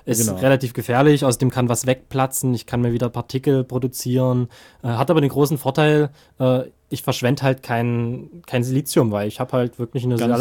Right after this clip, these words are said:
Speaker 2: ganz
Speaker 1: relativ
Speaker 2: sauberer
Speaker 1: saubere
Speaker 2: Schnitt.
Speaker 1: Bruchkante,
Speaker 2: Ja.
Speaker 1: genau. Ähm, zweite Variante ist Lasertrennen. Da wird einfach mit einem Laserstrahl geschnitten.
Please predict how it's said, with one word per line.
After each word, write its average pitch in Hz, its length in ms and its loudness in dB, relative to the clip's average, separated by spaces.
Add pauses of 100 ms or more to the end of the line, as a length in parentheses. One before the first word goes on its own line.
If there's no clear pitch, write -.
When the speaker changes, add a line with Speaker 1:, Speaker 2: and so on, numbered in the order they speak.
Speaker 2:
ganz - 20 -8
Speaker 1:
relativ 123 180 2 (200)
Speaker 2:
sauberer 107 180 2
Speaker 1:
saubere 123 120 0
Speaker 2:
Schnitt. 117 180 -4
Speaker 1:
Bruchkante, 110 480 -6
Speaker 2:
Ja. 113 40 -2
Speaker 1:
genau. 104 260 -4 (640)
Ähm, 120 500 0 (400)
zweite 147 260 0
Variante 165 380 2
ist 123 140 -4
Lasertrennen. 156 640 0 (720)
Da 120 160 2
wird 147 160 -2
einfach 135 500 0 (200)
mit 127 280 0
einem 139 100 2
Laserstrahl 123 600 0
geschnitten. 139 580 -2